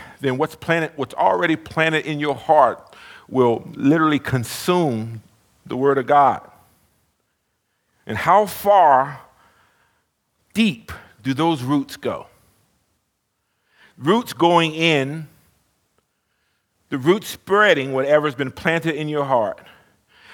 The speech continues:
So some things need to be uprooted, and our hearts need to be tilled over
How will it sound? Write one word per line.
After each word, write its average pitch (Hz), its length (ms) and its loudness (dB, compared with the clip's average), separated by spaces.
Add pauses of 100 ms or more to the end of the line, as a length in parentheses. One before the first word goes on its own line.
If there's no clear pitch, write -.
(120)
So 160 160 -2
some 214 360 0
things 151 480 -2 (100)
need 156 340 -2
to 175 100 -4
be 160 180 0
uprooted, 143 640 -2
and 123 120 -6
our 143 200 2
hearts 151 560 -2
need 143 240 -8
to 135 80 -12
be 127 140 -10
tilled 127 680 -4 (800)
over 113 600 2